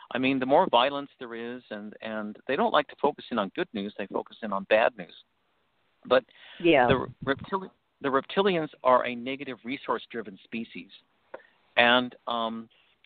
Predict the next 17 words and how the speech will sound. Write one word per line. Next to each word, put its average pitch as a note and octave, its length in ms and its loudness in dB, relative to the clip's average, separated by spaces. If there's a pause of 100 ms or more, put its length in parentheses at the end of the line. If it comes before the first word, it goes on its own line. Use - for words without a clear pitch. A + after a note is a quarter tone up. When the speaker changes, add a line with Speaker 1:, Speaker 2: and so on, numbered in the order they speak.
(200)
Speaker 1:
uh, G#2+ 360 -6 (240)
th-, A#2 180 -12
they, B2 140 -6 (100)
they, A#2+ 140 -8 (120)
they A#2+ 220 -2
implanted C#3 480 0
people. A#2 260 -4
Now, G#2+ 200 2
in G#2+ 80 0
nineteen G3 320 0
eighty-six, D#3+ 520 -2
they A#2 80 0
made A2+ 200 0
a - 20 -4
technological A2 560 -6
breakthrough F#2+ 560 -2
because A2+ 340 -6